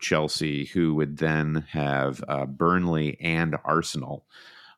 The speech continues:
Arsenal would have a double for Watford and, and Chelsea. So that's just, uh, a quick update there. And then game week twenty-nine, this is where folks might be looking to, uh, triple captain, who didn't triple in game week twenty-six. Liverpool again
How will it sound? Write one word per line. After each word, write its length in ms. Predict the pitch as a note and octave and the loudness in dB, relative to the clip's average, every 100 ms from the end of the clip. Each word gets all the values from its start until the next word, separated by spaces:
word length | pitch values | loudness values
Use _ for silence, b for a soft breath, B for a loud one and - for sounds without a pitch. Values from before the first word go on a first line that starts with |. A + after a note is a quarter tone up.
| - | 0
Arsenal 680 | F2 F2+ - D#2+ D#2 C#2+ A#1+ | 2 2 0 0 2 0 0
would 240 | D#2+ D2 | 0 0
have 220 | D2 D2 | 0 -2
a 40 | D2 | -2
double 460 | C2+ D2 C2+ C#2+ | -2 -2 0 -4
for 480 | C#2+ - D2 C#2 C2+ - | -4 -4 -2 0 -2 -4
Watford 500 | C2+ C#2 - C2 C2 | -4 -4 -6 -6 -6
and, 200 | - - | -10 -12
and 140 | - - | -12 -2
Chelsea. 420 | F2 D#2 - - B B B B - | 0 0 -4 -12 B B B B -4
So 160 | - | 2
that's 320 | G2+ G#2+ - | 4 4 0
just, 500 | - - F#2+ F2 - - | -4 2 4 4 -2 0
uh, 300 | E2+ D#2 C#2+ | 2 4 2
a 80 | D2+ | 0
quick 240 | - F2+ | 0 0
update 380 | - D#2+ - D#2 | 0 -2 -2 0
there. 140 | A2+ A2 | 4 4
And 100 | G#2 | 4
then 100 | A2+ | 2
game 260 | D3 C#3+ | 2 4
week 200 | D3+ A#2 | 2 0
twenty-nine, 800 | - B2+ A#2+ A#2+ C3 D3 D3 C#3+ - _ _ _ _ _ - _ | -2 0 2 4 4 6 4 0 -6 _ _ _ _ _ -18 _
this 200 | B2+ B2+ | -2 0
is 160 | C3+ | 0
where 140 | C3+ B2 | 2 0
folks 360 | - C3+ B2 | 2 0 0
might 220 | - A#2 A#2+ | 0 0 2
be 100 | B2 | 2
looking 400 | A#2 A#2+ B2+ A#2 | 2 2 -2 -2
to, 560 | - A#2 A#2 A#2 A#2 | 0 2 4 2 2
uh, 340 | - G2+ G2 F#2 B B B B | 2 4 4 2 B B B B
triple 380 | - C#3 C3 C3+ | -2 0 2 2
captain, 420 | C3+ D#3 G3 C#2+ | 4 2 2 0
who 140 | C2+ E2 | 2 2
didn't 240 | F#2 G2+ | 2 0
triple 480 | - G#2 - G2 F#2 | -2 -2 0 0 0
in 400 | - F2+ F2 E2+ | -2 -2 0 0
game 240 | F2 F2+ | 0 0
week 200 | F#2 E2 | 0 -2
twenty-six. 560 | - F#2+ F2+ - A#2+ - | -4 -2 -2 -2 -4 0
Liverpool 720 | F#2 A2 C3 B2+ A#2 A2+ A2+ - | 2 2 2 0 0 2 0 -2
again 640 | G2+ F2 G2 G2+ G2+ | -4 -2 0 2 -2